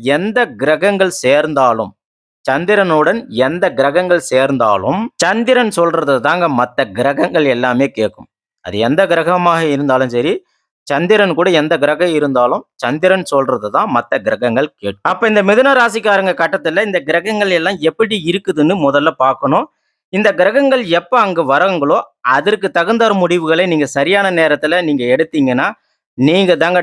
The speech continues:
டாப் லெவல்ல வரக்கூடியவர்களாக இருப்பீங்க. இது உங்களுக்கு முதல்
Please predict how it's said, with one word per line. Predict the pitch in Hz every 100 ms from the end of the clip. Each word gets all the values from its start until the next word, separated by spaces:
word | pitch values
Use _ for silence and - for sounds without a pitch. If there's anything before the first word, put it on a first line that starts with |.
| -
டாப் | 147 175 185
லெவல்ல | 147 131 143 151
வரக்கூடியவர்களாக | 127 123 - 135 127 120 113 120 120 180 -
இருப்பீங்க. | 123 120 120 101 - - _ _ _ _ _
இது | 143 170
உங்களுக்கு | 180 160 143 123
முதல் | 131 202 233